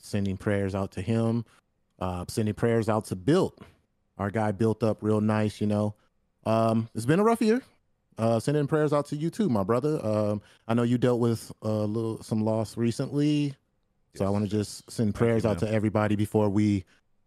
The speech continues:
Speaker 1: uh, be up out this thing, you know. Uh, just stay safe out here, y'all.
Speaker 2: Love
Speaker 1: Love
Speaker 2: each
Speaker 1: y'all.
Speaker 2: other, man. We, we're here for you guys. We appreciate all of y'all, man, taking the time, even if it's a minute out of your day, man.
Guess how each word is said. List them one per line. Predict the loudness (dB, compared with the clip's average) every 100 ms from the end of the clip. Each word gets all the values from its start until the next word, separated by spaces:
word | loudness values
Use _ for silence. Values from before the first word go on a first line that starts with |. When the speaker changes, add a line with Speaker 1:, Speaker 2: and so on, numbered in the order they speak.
| _ -2
Speaker 1:
uh, | 0 0 -4 -2
be | 2 2
up | 2
out | -2 -2
this | -6
thing, | -2 -2 0 -2
you | 0
know. | 0 0 -2 -4
Uh, | -4 -2 -2
just | -2 0
stay | 0 2
safe | 2 2
out | 2 2
here, | 2
y'all. | 2 0 -2 -6
Speaker 2:
Love | 0
Speaker 1:
Love | 2 2
Speaker 2:
each |
Speaker 1:
y'all. | 0
Speaker 2:
other, | 0 0
man. | 0 2
We, | 2 2 0
we're | 0 0
here | 2 0
for | 0
you | -4
guys. | -2 -2 -2 -4
We | -6
appreciate | -10 -12 -8 -6 -4
all | -2 -2
of | 0
y'all, | 0 0
man, | -2 -2 -4
taking | -6 -6
the | -10
time, | -8 -6 -4 -4
even | -6 -6
if | -8
it's | -10
a | -10
minute | -8 -6 -4
out | -4
of | -6
your | -6
day, | -6 -6
man. | -6 -8 -8 -10